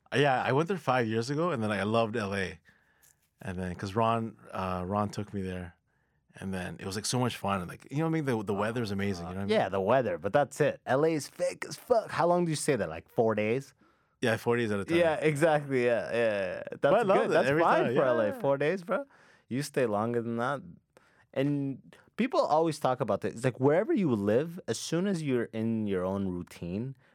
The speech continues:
Speaker 2: where you know where you live
Speaker 1: Yeah.
Speaker 2: and you know where you drive for work or
Speaker 1: Yeah.
Speaker 2: whatever,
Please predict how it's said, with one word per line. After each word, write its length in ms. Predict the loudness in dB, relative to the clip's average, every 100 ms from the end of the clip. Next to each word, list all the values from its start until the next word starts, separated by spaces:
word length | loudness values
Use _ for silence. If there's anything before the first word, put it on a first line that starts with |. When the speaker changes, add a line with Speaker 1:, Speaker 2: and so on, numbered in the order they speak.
| _
Speaker 2:
where 120 | -4
you 140 | -2 -2
know 160 | 0 0
where 160 | 0
you 220 | -2 -6
live 500 | -6 -6 -6 -6 -8 -10
Speaker 1:
Yeah. 120 | -8
Speaker 2:
and 280 | -6 -6 -6
you 60 | -6
know 80 | -4
where 140 | -6
you 140 | -8 -12
drive 340 | -12 -10 -10
for 140 | -10
work 380 | -12 -8 -8 -6
or 40 | -8
Speaker 1:
Yeah. 60 |
Speaker 2:
whatever, 440 | -6 -4 -2 -2